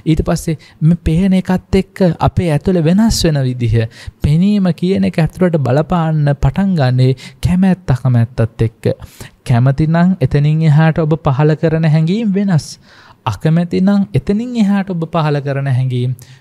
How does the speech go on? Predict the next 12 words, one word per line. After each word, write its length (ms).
වෙනස්. 580
ආකල්ප 580
වෙනස්. 480
අපි 260
හිතමු 200
මෙන්න 280
මේ 160
වටාපත 600
කියලා. 340
මෙන්න 220
මේ 140
වටාපත 580